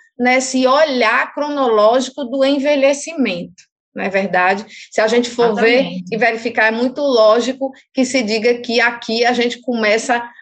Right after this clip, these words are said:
Speaker 1: didaticamente a envelhecer mais cedo,
Speaker 2: Mais cedo.
Speaker 1: por uma nítida questão, não é conceitual, é uma questão de, de ressonância do modo como se vive, né?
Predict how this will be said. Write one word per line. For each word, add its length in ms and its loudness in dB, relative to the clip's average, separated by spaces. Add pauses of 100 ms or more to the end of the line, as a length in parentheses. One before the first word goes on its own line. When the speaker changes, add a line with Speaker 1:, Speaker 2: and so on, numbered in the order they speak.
Speaker 1:
didaticamente 760 -6
a 80 -4
envelhecer 1200 -4 (220)
mais 320 0
cedo, 420 0
Speaker 2:
Mais 220 0
cedo. 720 -4
Speaker 1:
por 220 0
uma 260 0
nítida 800 -4
questão, 420 -2
não 80 -2
é 60 -2
conceitual, 1160 -2
é 80 -2
uma 180 -6
questão 640 -2 (240)
de, 460 0
de 100 0
ressonância 960 0
do 80 -2
modo 420 2
como 220 -8
se 240 -4
vive, 420 -10
né? 360 -2